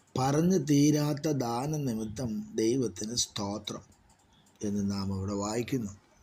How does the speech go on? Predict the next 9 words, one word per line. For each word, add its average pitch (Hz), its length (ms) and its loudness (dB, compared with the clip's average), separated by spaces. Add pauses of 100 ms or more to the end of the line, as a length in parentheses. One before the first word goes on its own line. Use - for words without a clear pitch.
(1080)
വാക്യത്തിൻ്റെ 104 680 0
സാരാംശം 107 800 -2 (1200)
"നന്ദി 170 540 4 (360)
ദൈവമേ" 131 640 4 (280)
എന്നാകുന്നു. 98 540 -2 (1300)
നാം 170 680 0 (320)
എന്തെല്ലാം 160 960 2
കർത്താവിനെക്കുറിച്ച് 127 1040 0
പറഞ്ഞാലും 98 840 -2